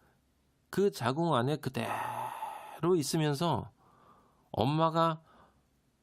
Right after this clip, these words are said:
존재하는 방식 그대로 따라서 그냥 존재하면 되는 겁니다.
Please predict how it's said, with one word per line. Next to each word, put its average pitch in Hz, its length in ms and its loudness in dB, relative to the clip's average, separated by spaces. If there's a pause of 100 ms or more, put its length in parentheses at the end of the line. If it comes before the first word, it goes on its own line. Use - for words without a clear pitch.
(600)
존재하는 160 720 0
방식 127 420 -2
그대로 131 880 -2
따라서 202 440 2
그냥 156 280 0
존재하면 131 600 -2
되는 90 240 -4
겁니다. - 280 -12